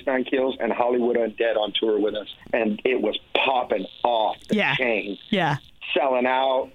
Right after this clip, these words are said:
Speaker 1: It was in bigger venues. It was just, it was so good. And so naturally, we were like, "Yo, Hollywood Undead, what y'all doing?"
Speaker 2: <laughs>
Speaker 1: Continue a vibe. And so we continued it, and we, we, we enlisted our homies in Bad Wolves,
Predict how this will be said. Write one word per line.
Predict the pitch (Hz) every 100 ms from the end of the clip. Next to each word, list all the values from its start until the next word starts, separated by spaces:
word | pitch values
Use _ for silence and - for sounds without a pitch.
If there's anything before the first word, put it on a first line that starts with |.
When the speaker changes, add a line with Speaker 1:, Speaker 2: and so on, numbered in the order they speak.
| - _ -
Speaker 1:
It | 135 120
was | 120 113 131
in | 113
bigger | 101 139 135 120
venues. | 127 135 135 139 139 135 131
It | - 123
was | 123 110
just, | 120 - -
it | 127
was | 117 104 -
so | 135 123
good. | 120 120 107 - - -
And | 127 139 -
so | 143 127 123
naturally, | 120 131 147 156 131 123 123 120 -
we | 131
were | 143
like, | 135 123 - - _ _ _ -
"Yo, | 147 143
Hollywood | 127 151 151 160
Undead, | 156 160 151
what | 139
y'all | - 170
doing?" | 185 170 131 - -
Speaker 2:
<laughs> | 233 349 349 202 381 359 - 190 -
Speaker 1:
Continue | - 185 180
a | 156
vibe. | 147 151 147 127 - - - - -
And | 156 -
so | 165
we | 151 160
continued | 180 151 190 214 185
it, | 156
and | 143
we, | 151 131 -
we, | 151 151 147
we | 127 147
enlisted | 139 147 151 143
our | 139
homies | 147 147
in | 131 113
Bad | 127 143
Wolves, | 143 156 156